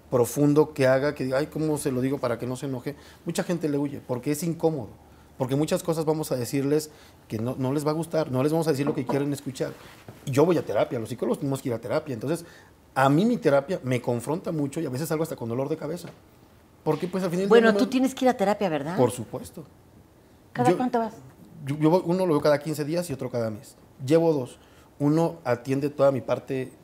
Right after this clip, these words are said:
Speaker 1: personal, mi parte individual, y otro me ayuda con las cuestiones profesionales,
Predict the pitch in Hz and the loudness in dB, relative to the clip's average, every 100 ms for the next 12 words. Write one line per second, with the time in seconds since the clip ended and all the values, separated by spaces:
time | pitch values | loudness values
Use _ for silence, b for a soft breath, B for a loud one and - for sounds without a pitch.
0 | - 127 117 120 113 135 165 113 117 113 | 0 0 0 -4 -4 -2 -4 -4 -8 -6
1 | 131 127 120 101 101 101 131 - B B | -8 -4 -4 -4 -4 0 2 0 B B
2 | B B 135 135 147 127 127 127 117 110 | B B -2 0 0 0 0 -2 -6 -10
3 | - 107 120 117 113 123 113 104 110 98 | -12 -10 -6 -6 -6 -10 -10 -10 -10 -12
4 | 104 - | -16 -20